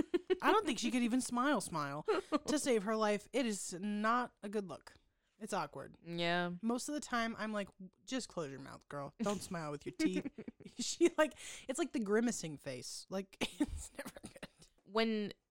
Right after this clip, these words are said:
Speaker 1: Caitlin goes and talks to her figure skating friends, they show her this news article about how she got into an argument with
Speaker 2: Cat
Speaker 1: Ronnie on the
Speaker 2: fight
Speaker 1: ice.
Speaker 2: on the ice.
Speaker 1: And Caitlin's embarrassed, and she's kind of like, "I wanna prove them wrong. Like, I wanna do well in hockey."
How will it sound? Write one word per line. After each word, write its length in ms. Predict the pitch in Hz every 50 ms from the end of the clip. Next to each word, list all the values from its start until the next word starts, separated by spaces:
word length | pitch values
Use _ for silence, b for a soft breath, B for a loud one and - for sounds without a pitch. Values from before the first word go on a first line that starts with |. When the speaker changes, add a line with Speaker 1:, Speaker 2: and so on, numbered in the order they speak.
| _ _ _ _ _ _ - -
Speaker 1:
Caitlin 280 | 254 254 262 269 262 240
goes 160 | 233 220 214
and 80 | 208 190
talks 240 | 202 190 185 -
to 80 | - 180
her 100 | 180 165
figure 360 | - - - 180 165 165 160 156
skating 340 | - 151 139 139 143 139
friends, 460 | 139 - 139 131 131 131 135 147 - - _ _ _ _ _ _
they 80 | - 180
show 220 | - - 233 226
her 140 | 226 220 214 202
this 180 | 196 190 180
news 500 | 180 180 175 170 180 175 175 170 160 165 - -
article 680 | - 160 156 160 156 - - 156 151 147 147 147 143 - _ _ _ -
about 260 | 175 170 170 165 -
how 160 | 175 175 165 156
she 200 | - - 185 165
got 200 | 170 156 113 143
into 240 | 151 - 175 165 160
an 120 | 156 147
argument 400 | - - 147 151 156 160 156 -
with 80 | - 156
Speaker 2:
Cat 80 | 156 160
Speaker 1:
Ronnie 260 | 180 185 185 180 175
on 120 | 165 170
the 80 | 175 170
Speaker 2:
fight 260 | - - 147 135 139
Speaker 1:
ice. 80 | 156 -
Speaker 2:
on 80 | 220
the 160 | 226 220 220 226 254 277 247 175
ice. 260 | 160 156 - - - _ _ _ _ _ _ -
Speaker 1:
And 540 | 233 233 233 233 233 233 233 226 214 208 - _ _ _
Caitlin's 360 | - - 220 208 214 226 220 214
embarrassed, 500 | 208 190 175 185 185 185 185 185 - 190
and 100 | 185 175
she's 140 | - 180
kind 240 | - - 202 196 202
of 100 | 196 185
like, 320 | 180 175 165 160 156 - - -
"I 120 | 165 180 226
wanna 240 | 240 269 254 233
prove 260 | 220 - - 202 208 196
them 220 | 190 185 175 170
wrong. 240 | 175 190 196 180 175
Like, 120 | 165 165 -
I 140 | - 170 175
wanna 240 | 180 190 202 196 190
do 180 | 170 180 175 170
well 220 | 175 175 196 196
in 100 | 170 165
hockey." 540 | 147 147 139 143 139 - 147 147 147 -